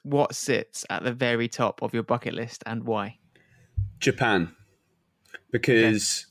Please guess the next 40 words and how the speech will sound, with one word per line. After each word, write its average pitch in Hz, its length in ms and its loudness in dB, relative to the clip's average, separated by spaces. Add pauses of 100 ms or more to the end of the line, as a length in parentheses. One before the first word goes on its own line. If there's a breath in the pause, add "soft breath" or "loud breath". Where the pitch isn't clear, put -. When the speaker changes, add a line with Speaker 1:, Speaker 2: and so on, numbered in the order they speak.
(200)
Speaker 1:
Okay. 110 80 2
Speaker 2:
I - 20 2
think - 680 0 (420)
the 113 120 4
fact - 320 0
that, 127 160 4 (180)
that 92 120 -4 (380)
even 120 580 4
the 110 100 4
way 113 240 6
that 104 160 6
they 104 100 6
write 104 340 2
things, 127 280 4
I 107 100 6
cannot 107 540 2
understand 104 560 0
it. 139 120 2
I 104 80 0
think 113 300 0
the 101 80 -6
cultural 123 880 4 (180)
shock - 720 2 (340)
that 98 200 2
I 107 100 4
will 104 100 8
Speaker 1:
Mm-hmm. 98 80 6
Speaker 2:
receive 98 420 4
when 95 100 2
I 95 60 2
go 92 140 6
to 95 100 2
Japan 101 440 2
will 120 80 4
be 110 480 4 (240 soft breath)
a 98 60 0
breath 95 200 2
of 98 80 -8
fresh - 280 2
air. 85 240 4